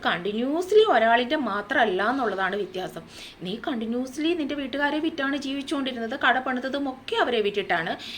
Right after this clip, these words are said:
ഇനിയിപ്പോൾ അടുത്ത് വീട് പണിയണം, വീട് പണി നടക്കുകയാണല്ലോ, അത് പണിയണമെങ്കിൽ ഇനി മിനിയെ കുറച്ച് വിറ്റേക്കാം, അല്ലെങ്കിൽ മിനിയുടെ കാര്യങ്ങൾ കുറച്ച് പറഞ്ഞേക്കാം. റാണിയുടെ കാര്യത്തിൽ ആരോ ഒരാൾ തപ്പിപ്പിടിച്ചെടുത്ത അഡ്രസ്സ് കൊടുത്തിട്ട് ഓസിന് അതങ്ങ് അടിച്ചു മാറ്റി.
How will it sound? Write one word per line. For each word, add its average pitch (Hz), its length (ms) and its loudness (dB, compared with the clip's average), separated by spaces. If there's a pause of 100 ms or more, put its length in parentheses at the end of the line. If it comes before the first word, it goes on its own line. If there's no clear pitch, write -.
(160)
ഇനിയിപ്പോൾ 370 340 2
അടുത്ത് 220 240 -4
വീട് 202 320 0
പണിയണം, 185 440 -4 (100)
വീട് 220 200 0
പണി 269 140 0
നടക്കുകയാണല്ലോ, 170 640 -2 (300)
അത് 381 180 4
പണിയണമെങ്കിൽ 180 540 -4
ഇനി 185 120 -6
മിനിയെ 220 480 0
കുറച്ച് 185 360 -4
വിറ്റേക്കാം, 165 600 -4 (320)
അല്ലെങ്കിൽ 208 280 2
മിനിയുടെ 202 320 0
കാര്യങ്ങൾ 180 400 -2
കുറച്ച് 175 340 -4
പറഞ്ഞേക്കാം. 175 520 -4 (280)
റാണിയുടെ 233 380 4
കാര്യത്തിൽ 185 460 0 (340)
ആരോ 202 340 2 (100)
ഒരാൾ 226 300 8 (120)
തപ്പിപ്പിടിച്ചെടുത്ത 214 760 0
അഡ്രസ്സ് 190 360 0
കൊടുത്തിട്ട് 190 480 0 (260)
ഓസിന് 302 480 4
അതങ്ങ് 196 260 0
അടിച്ചു 202 300 0
മാറ്റി. 180 400 -2